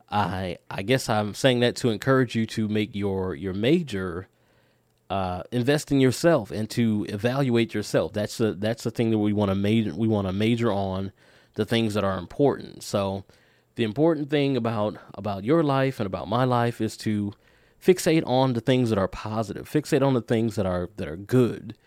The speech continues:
There's a scripture that says, "Whatsoever things are lovely, whatever things are, um, of good report, whatso-, what's-, whatsoever things are, um, are good, are righteous." And I know that's not a direct quote, but it's a, it's a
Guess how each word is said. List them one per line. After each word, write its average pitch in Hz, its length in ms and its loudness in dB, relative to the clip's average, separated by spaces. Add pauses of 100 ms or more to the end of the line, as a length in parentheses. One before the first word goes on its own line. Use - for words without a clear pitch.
(380)
There's 98 180 -4
a 101 60 -8
scripture 135 320 2
that 113 80 0
says, 107 280 0
"Whatsoever 127 480 2
things 120 360 0
are 92 280 -2
lovely, 107 400 0
whatever 101 320 -2
things 120 480 -2
are, 95 460 -4 (540)
um, 90 560 -6 (120)
of 104 160 -8
good 117 220 2
report, 110 480 2
whatso-, 107 360 0
what's-, 110 420 -4 (120)
whatsoever 123 440 0
things 113 420 -4 (640)
are, 95 480 -2
um, 92 600 -6
are 98 340 -2 (160)
good, 131 560 2
are 104 140 -6
righteous." - 680 -2 (440)
And 95 140 0
I - 40 4
know 120 120 6
that's 101 180 2
not 113 140 4
a 95 40 -2
direct 95 380 -2
quote, 104 300 2
but 95 80 -6
it's 98 160 -8
a, 101 180 0
it's 98 280 -4
a 90 260 -6